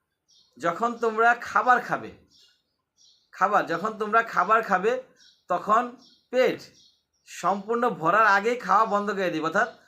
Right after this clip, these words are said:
ভর পেটে খাবে না। খাওয়ার সময় পেটের কিছু অংশ জায়গা ফাঁকা রাখবে, সম্পূর্ণ পেট ভরে খাবে না। তাতে করে তোমরা দেখবা তোমাদের চেহারার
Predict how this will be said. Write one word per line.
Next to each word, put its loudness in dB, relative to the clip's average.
ভর 2
পেটে 0
খাবে -2
না। -8
খাওয়ার 2
সময় 2
পেটের 0
কিছু -4
অংশ 2
জায়গা 0
ফাঁকা -2
রাখবে, -2
সম্পূর্ণ -4
পেট -2
ভরে 0
খাবে -2
না। -6
তাতে -2
করে 0
তোমরা 0
দেখবা 0
তোমাদের 0
চেহারার 2